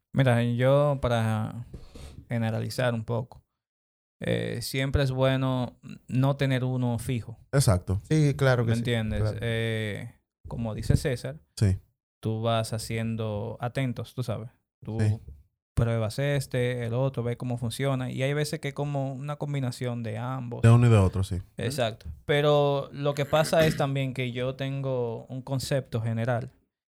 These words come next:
Speaker 1: que el cual no lo puedo aplicar debido a que el sistema no me permite hacerlo.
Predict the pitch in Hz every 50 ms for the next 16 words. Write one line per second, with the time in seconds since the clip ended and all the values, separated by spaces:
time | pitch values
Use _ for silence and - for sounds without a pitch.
0 | _ _ _ _ _ _ _ _ - - 123 117 113 113 - - 135 123 - 139
1 | 143 147 147 139 139 139 135 135 - 135 135 131 127 131 131 139 147 147 - 135
2 | 120 127 131 - - - 117 113 117 117 120 123 120 120 117 113 - 123 117 117
3 | 117 113 113 120 - - 123 117 117 113 117 110 110 117 113 - - 123 117 -
4 | - 156 143 131 127 127 160 170 - 127 120 117 117 110 117 123 123 123 123 127
5 | 135 135 131 123 - - - 120 143 156 139 - 110 113 - 151 156 131 113 117
6 | - _